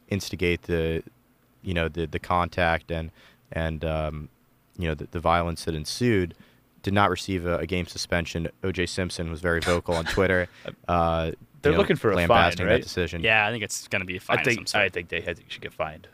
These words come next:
Speaker 1: I, so personally, I think he should have, uh, gotten maybe a game suspension. That would be a huge benefit to the Steelers, uh,
Speaker 2: Oh,
Speaker 1: not
Speaker 2: my
Speaker 1: having to have
Speaker 2: goodness.
Speaker 1: Mason
Speaker 2: He,
Speaker 1: Rudolph
Speaker 2: he
Speaker 1: play.
Speaker 2: lost them that game 'cause their defense still looked incredible.
Speaker 1: Yeah, the,
Speaker 2: But
Speaker 1: the Steelers' defense looks very
Speaker 2: I mean,
Speaker 1: sound, but he's, he's looked bad. Uh,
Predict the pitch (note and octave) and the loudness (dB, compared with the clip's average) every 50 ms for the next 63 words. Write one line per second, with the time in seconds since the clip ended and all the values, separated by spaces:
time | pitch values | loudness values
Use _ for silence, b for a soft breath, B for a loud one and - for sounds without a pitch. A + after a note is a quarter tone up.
0 | - - G2+ G#2+ A2+ B2 C3 C#3 C#3+ C#3+ C#3+ B2 - - - B2 A2 - C#3+ D3 | 0 2 4 6 8 8 8 8 6 4 4 2 0 -2 -4 -4 2 4 4 4
1 | D3+ - - D#3 D3 C3 A#2 A2 - - - G#2+ B2 A#2+ - C#3 C3 - - F#2+ | 4 2 -2 -2 0 2 2 2 2 2 2 2 2 2 -2 -6 -8 -6 -6 -6
2 | - - - G#2 G#2 G#2 G2+ G2 - _ - - F#2+ G2 G2 G2 F#2 - G2+ G2 | -4 -2 0 2 2 2 2 0 -6 _ -6 -2 2 2 2 2 2 2 2 2
3 | G2+ G2 G2+ G2 F#2+ G2 G2 F#2 G2 G2 F#2 - G2 G2 F#2+ F#2 - G2 - - | 4 2 0 0 0 0 0 0 0 -2 0 0 -2 -2 -2 -4 -6 -10 -4 0
4 | G2 G2 F#2+ - - G2 F2+ F#2 F#2 F2 E2 E2+ E2 E2 - - G#2 G2+ F2 - | 0 0 0 -2 -4 -2 0 2 0 0 0 -2 -4 -4 -2 0 0 0 0 0
5 | F#2+ F#2+ F#2 F2 - F#2+ F2+ - - - - - - G2+ G2+ G2+ G2+ G#2 G#2 G#2 | 0 0 0 0 0 -2 -2 -2 -4 -10 -10 -8 -2 0 0 2 2 0 0 -2
6 | - - b b b b b - - F2 F2 G#2+ F#2 F2+ F#2+ F#2+ F2+ F#2+ F#2+ F#2 | -6 -12 b b b b b -2 0 2 4 4 4 4 4 4 4 4 2 2
7 | F#2 F2 - F#2 F2+ F2 F2+ F2+ F2+ - E3 F3 - F#2 F2 F2+ F2 E3+ F#3+ E3+ | 2 0 2 2 2 2 2 0 0 4 4 4 4 4 2 4 4 4 6 8
8 | C#3 C#3 C#3 - - A#2 G#2 F#2 F#2 - A#2+ A2+ F#2+ F2 F2 F#2 G2+ G2+ A#2+ A#2+ | 8 8 8 6 2 -2 -2 -2 -2 0 0 0 0 0 -4 -8 -4 0 2 2
9 | A#2 B2 G3+ G#3+ - - G2 F#2 - - - A#2 G2+ F#2 F#2+ F2+ - - D2+ D#2 | 4 4 4 4 4 2 0 -2 -2 -2 0 0 2 2 0 -2 -2 -6 -14 -10
10 | - - F#2+ E2 D2+ D2+ - - - _ b b b b G2+ G2 D#2+ F#2+ B2+ A#2+ | -2 -2 -2 -2 -2 -8 -14 -20 -20 _ b b b b -2 -2 2 6 6 6
11 | A2 F#2+ - - - - C3 C3 A#2+ G2+ - G#2 G#2 F#2+ - F#2+ E2+ - - E2 | 6 4 -2 -8 -4 2 4 4 4 4 2 0 -2 0 0 0 0 0 -4 -6
12 | - - - F#2 F2+ E2+ - F#2+ E2 D#2+ D2+ D#2 D2+ - E2 - G2 F#2+ F#2 D#2+ | -2 2 4 4 4 4 2 0 -2 -2 -2 -4 -4 -6 -6 -2 0 0 0 0
13 | - - - - G2 F#2+ - - - D2+ - _ _ _ _ _ _ - F#2+ F2 | -4 -8 -6 -4 -2 -4 -2 -6 -10 -12 -12 _ _ _ _ _ _ 4 4 6
14 | E2 D#2+ D#2 D2+ - _ _ E2+ E2 D#2+ D#2 D#2 | 6 4 0 -4 -10 _ _ -4 -2 -2 -2 -2